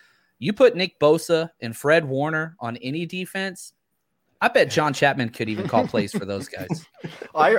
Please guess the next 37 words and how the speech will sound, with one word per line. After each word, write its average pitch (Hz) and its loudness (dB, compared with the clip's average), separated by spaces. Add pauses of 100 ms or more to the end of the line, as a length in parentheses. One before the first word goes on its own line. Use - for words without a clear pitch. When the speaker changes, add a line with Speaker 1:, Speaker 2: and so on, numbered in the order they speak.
Speaker 2:
I 160 6
remember 202 2
commenting 139 0
when 120 -4
we 123 -4
got 120 0
to 127 -4
watch 123 2
a - -10
couple 123 -8
of 139 -8
forty-niners 117 -4
game 113 0
that 110 0
I 123 -2
saw 156 2
Salah 180 4
on 147 0
the 139 -6
T 151 -2
V 135 2
more 131 2
than 139 -2
I 135 0
saw 127 2 (240)
Shanahan. 156 0
Like, 117 -2 (260)
he 175 -2
got 196 4
more 170 4
airtime 160 2
than 131 0
anybody 170 0
else 165 2
on 123 -4
that 117 -4
sideline. 135 -6